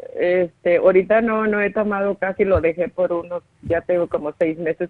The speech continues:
que dejé de tomar todo eso. Nada más estoy tomando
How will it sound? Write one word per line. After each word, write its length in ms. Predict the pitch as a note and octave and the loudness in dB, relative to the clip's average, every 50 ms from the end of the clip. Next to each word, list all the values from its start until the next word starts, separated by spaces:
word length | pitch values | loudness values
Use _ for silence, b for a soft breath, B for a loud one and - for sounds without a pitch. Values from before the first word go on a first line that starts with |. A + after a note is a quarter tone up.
| - | -4
que 100 | - E3+ | -2 0
dejé 200 | D3 D3+ D3 E3+ D#3+ | 0 0 0 2 0
de 120 | D#3+ E3 | 0 0
tomar 400 | - - D#3 D#3 D#3+ D#3 - - _ _ b b b b b b b _ | 0 -2 -6 -2 -2 -4 -4 -4 _ _ b b b b b b b _
todo 260 | - F3+ F3+ E3+ F#3 F#3 | 2 2 4 4 6 4
eso. 360 | F#3 F#3 - A#3 C4+ - - b b b b b b b - | 4 4 2 0 0 0 -2 b b b b b b b -6
Nada 240 | - F#3+ F#3+ G3+ G#3 | -2 0 2 2 2
más 200 | A3+ A#3 A#3 - | 2 0 0 0
estoy 300 | B3 G#3+ - G#3 G3 G3 | -2 0 0 0 0 2
tomando 640 | - A#3 A#3 A#3 A#3 A3 A3 G3 A3+ A3+ A3+ G#3+ | 2 0 0 0 0 -2 0 0 2 2 0 0